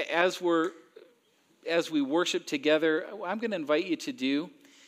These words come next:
as a, as a response is if you,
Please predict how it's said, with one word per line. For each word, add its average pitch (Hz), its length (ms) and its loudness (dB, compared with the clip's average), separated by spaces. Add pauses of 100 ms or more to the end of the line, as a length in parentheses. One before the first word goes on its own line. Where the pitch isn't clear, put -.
(140)
as 156 240 0
a, 147 240 4
as 156 160 -2
a 156 60 0
response 139 680 0
is 156 220 -4
if 143 180 -4
you, 202 440 -8